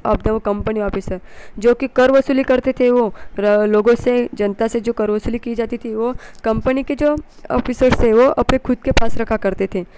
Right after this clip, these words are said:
And the monopoly of trade in India was given to East India Company and hence many trading companies in England।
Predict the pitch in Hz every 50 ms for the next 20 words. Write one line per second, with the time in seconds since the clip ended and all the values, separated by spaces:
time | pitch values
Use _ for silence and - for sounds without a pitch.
0 | - - - - - 208 220 220 226 226 220 190 - - - - - - 202 220
1 | 226 226 226 226 220 214 226 240 254 247 254 247 247 254 262 247 - - - -
2 | - 214 208 - - - 226 233 240 247 - - - - 226 240 247 254 247 240
3 | 233 233 233 226 220 202 - 180 - 208 214 220 226 226 196 190 233 247 226 233
4 | 247 262 269 247 - 254 - - - 269 - - - - 233 233 226 220 220 226
5 | 220 - - - - - - - 226 226 226 - 240 233 226 214 - 214 220 220
6 | 220 214 233 254 269 269 - - 254 240 226 240 254 269 285 277 262 240 233 226
7 | 233 226 240 220 220 202 226 220 220 220 208 - - 220 214 214 214 214 214 214
8 | 196